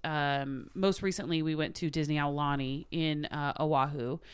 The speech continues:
And then, um, but the, the main reason that we wanted to have our vow renewal in Hawaii was because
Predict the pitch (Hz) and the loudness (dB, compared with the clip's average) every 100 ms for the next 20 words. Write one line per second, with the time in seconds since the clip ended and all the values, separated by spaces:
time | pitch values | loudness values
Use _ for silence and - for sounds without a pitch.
0 | - - - - - 190 185 190 180 180 | -18 -18 -18 -6 6 6 10 10 12 10
1 | 180 - 180 170 165 160 160 - - - | 6 4 6 6 4 2 -4 -10 -18 -14
2 | - 190 180 185 - 180 185 220 392 403 | -2 0 2 0 0 -2 2 4 4 4
3 | 196 151 147 135 151 196 - - - 214 | 4 2 2 2 0 -6 -12 -10 2 4
4 | 202 196 214 269 262 220 233 220 180 175 | 4 4 6 6 4 4 6 6 6 6
5 | 170 170 170 160 160 - 160 160 165 143 | 6 6 4 4 2 0 -2 0 2 4
6 | 131 123 147 185 175 165 - 175 165 160 | 2 0 -4 0 2 2 0 -4 0 0
7 | - | -2